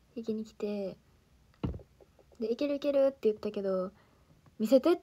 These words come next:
言われたから、しゃあなし見せたら、なんか、「結構いってるやん」ってなって、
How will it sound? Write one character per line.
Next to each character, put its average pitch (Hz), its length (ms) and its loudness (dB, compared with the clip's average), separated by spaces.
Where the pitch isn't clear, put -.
言 202 120 2
わ 196 60 0
れ 190 80 -2
た 190 120 -6
か 190 100 -6
ら、 190 440 -4
し - 140 -8
ゃ 220 60 0
あ - 20 0
な 226 120 2
し 240 280 -2
見 220 180 -4
せ 226 120 -2
た 214 120 -6
ら、 208 380 -6
な 220 100 -8
ん 208 40 -10
か、 - 140 -12
「結 370 220 4
構 226 140 8
い 240 80 8
っ - 40 -4
て 254 180 8
る 247 80 8
や 214 180 0
ん」 202 60 -8
っ - 20 -10
て 208 120 -12
な 196 80 -6
っ 190 40 -8
て、 196 380 -8